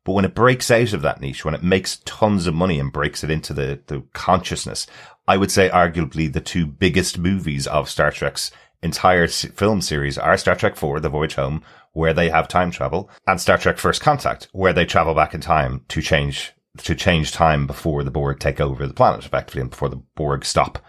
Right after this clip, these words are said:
First Contact from happening. So the two big movies, the big ones that have broken out, are time travel movies, whereas all the rest of them don't feature time travel. <laughs> So,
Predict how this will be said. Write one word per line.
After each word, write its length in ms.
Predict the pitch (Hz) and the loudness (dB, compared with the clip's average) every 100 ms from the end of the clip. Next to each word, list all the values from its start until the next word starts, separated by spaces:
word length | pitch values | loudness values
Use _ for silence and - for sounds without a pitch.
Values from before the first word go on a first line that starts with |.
| _ | _
First 320 | - 78 - | -2 -2 0
Contact 420 | - 80 - 71 | 0 0 0 -2
from 140 | - 73 | -2 0
happening. 380 | 95 107 62 57 | 2 0 -2 -6
So 220 | - 80 - - - | 0 0 0 -18 -16
the 180 | 76 101 | 0 0
two 300 | - 113 104 | 2 0 2
big 420 | 101 95 87 87 _ _ _ _ _ | 4 2 0 -8 _ _ _ _ _
movies, 500 | 98 98 90 80 73 | 2 4 4 0 -2
the 80 | 80 | -6
big 260 | 67 101 80 | -2 -2 0
ones 260 | 87 85 | 0 0
that 60 | 80 | -2
have 120 | 71 | -2
broken 260 | 82 78 87 | -2 0 2
out, 220 | 85 71 - | 2 0 0
are 160 | 82 | 2
time 240 | - 85 85 | 2 0 2
travel 260 | 98 92 | 2 0
movies, 320 | 120 156 71 85 | -2 -4 -4 -2
whereas 200 | 82 92 | 0 2
all 160 | 110 | 2
the 80 | 107 | 4
rest 200 | 123 - | 2 0
of 60 | 71 | -6
them 80 | |
don't 220 | - 127 - | 0 0 0
feature 240 | - - | -8 -2
time 200 | 131 143 | -2 -2
travel. 280 | - - - | -6 -10 -8
<laughs> 160 | - | 0
So, 160 | - 131 | 2 2